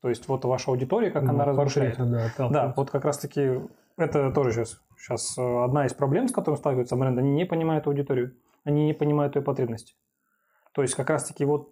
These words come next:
Speaker 1: средние бренды, вот такие, они, э, берут свои товары, ту же самую сантехнику и поставили в Леруа,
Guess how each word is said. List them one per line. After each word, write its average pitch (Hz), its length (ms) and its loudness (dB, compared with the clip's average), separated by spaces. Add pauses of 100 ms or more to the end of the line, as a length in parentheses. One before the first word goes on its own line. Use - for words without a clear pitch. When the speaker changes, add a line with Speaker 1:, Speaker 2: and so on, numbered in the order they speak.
Speaker 1:
средние 135 420 2
бренды, 196 480 0
вот 135 120 -6
такие, 131 280 0
они, 170 560 2
э, 135 360 2 (800)
берут 151 220 2
свои 139 160 2
товары, 147 500 0 (100)
ту 139 140 2
же 123 40 -2
самую 135 240 0
сантехнику 139 460 -2
и 131 60 0
поставили 156 420 0
в 131 80 2
Леруа, 135 460 2